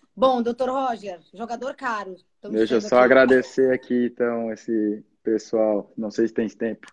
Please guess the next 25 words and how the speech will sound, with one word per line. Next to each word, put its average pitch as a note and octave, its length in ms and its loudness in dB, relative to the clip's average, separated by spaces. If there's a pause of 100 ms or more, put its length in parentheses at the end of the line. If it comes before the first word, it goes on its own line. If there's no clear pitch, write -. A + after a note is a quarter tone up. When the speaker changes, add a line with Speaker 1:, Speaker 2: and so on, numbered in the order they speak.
(120)
Speaker 2:
<laughs> - 640 -4
Speaker 1:
Tenho, A#3 480 -2
fica B3+ 280 -4
à - 20 -8
vontade. A#3+ 400 -2
Agradecimento, A3+ 580 -10
fica C4+ 120 -16
à C#4 40 -12
vontade. A#3 460 -12 (200)
Speaker 2:
É, G#2 400 0 (140)
então, A2+ 180 0
agradecer A#2 680 0
a A#2 80 -2
todos A#2 420 0
aí G#2+ 140 0
pelas A2 320 -4
mensagens. C3+ 1040 -2
Eu A2 80 -4
tô A2 160 -6
vendo A2 220 -4
aqui A2+ 160 -4
as G#2+ 400 -2
últimas G#2+ 400 -12
também, G#2+ 280 -12
a G#2+ 320 -8